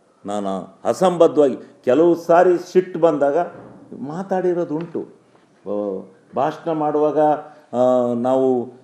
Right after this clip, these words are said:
ಆ ಮನಮುಟ್ಟುವಂತೆ ಸರ್ಕಾರಕ್ಕಾಗಲಿ ಇದಕ್ಕಾಗಲಿ ಹೇಳ್ಬೇಕಾದಾಗ ಸ್ವಲ್ಪ ಫೋರ್ಸಬಲಿ ಮಾತಾಡ್ತೀವಿ, ಫೋರ್ಸಬಲಿ ಮಾತಾಡ್ತೀವಿ ಹೊರತು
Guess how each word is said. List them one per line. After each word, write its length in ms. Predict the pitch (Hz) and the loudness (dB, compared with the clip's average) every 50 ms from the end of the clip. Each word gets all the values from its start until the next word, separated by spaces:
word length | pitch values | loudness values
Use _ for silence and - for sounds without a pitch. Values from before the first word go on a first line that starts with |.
| _ _ | _ _
ಆ 380 | - 104 113 113 110 107 104 98 | -4 -2 0 0 0 -2 -4 -8
ಮನಮುಟ್ಟುವಂತೆ 1200 | 90 95 104 117 135 151 165 170 175 170 175 - 170 160 160 156 156 - 151 147 147 139 127 - | -10 -8 -6 -4 0 0 0 0 0 -2 -2 -2 0 0 0 -2 -2 -2 -4 -2 -2 -4 -6 -8
ಸರ್ಕಾರಕ್ಕಾಗಲಿ 1160 | - 127 127 120 - 143 139 135 135 - 131 127 120 113 120 120 120 113 113 - _ _ _ _ | -8 -8 -8 -6 -4 -4 -4 -4 -4 -6 -8 -6 -6 -6 -6 -6 -6 -6 -8 -12 _ _ _ _
ಇದಕ್ಕಾಗಲಿ 520 | 110 127 120 - - 135 131 127 117 113 104 | -10 -10 -10 -8 -6 -4 -4 -4 -4 -4 -2
ಹೇಳ್ಬೇಕಾದಾಗ 680 | 104 117 127 135 127 127 120 - 117 107 101 113 113 139 | 0 0 0 2 0 -2 -2 -2 -4 -4 -4 -4 -8 -8
ಸ್ವಲ್ಪ 340 | - - 139 131 - - 143 | -10 -10 -12 -12 -6 -8 -8
ಫೋರ್ಸಬಲಿ 800 | 135 - - - 147 160 175 165 - - 160 147 139 143 165 147 | -8 -8 -6 -2 0 2 2 0 -2 -4 -4 -2 -2 -2 -2 -4
ಮಾತಾಡ್ತೀವಿ, 680 | 120 95 98 98 - 107 92 - - 78 65 - - _ _ _ _ _ _ _ _ _ _ _ | -4 -6 -6 -4 -4 -6 -6 -6 -12 -16 -18 -18 -20 _ _ _ _ _ _ _ _ _ _ _
ಫೋರ್ಸಬಲಿ 600 | - 123 143 170 - - - 160 147 147 143 156 | -2 -2 -2 -2 -2 -4 -4 -2 -2 -2 -4 -4
ಮಾತಾಡ್ತೀವಿ 600 | 139 110 85 92 95 - 131 135 131 - 143 135 117 | -8 -8 -12 -12 -8 -6 -6 -6 -6 -8 -8 -8 -6
ಹೊರತು 540 | 107 95 80 - - - 117 131 160 - | -6 -6 -8 -12 -12 -12 -12 -12 -12 -14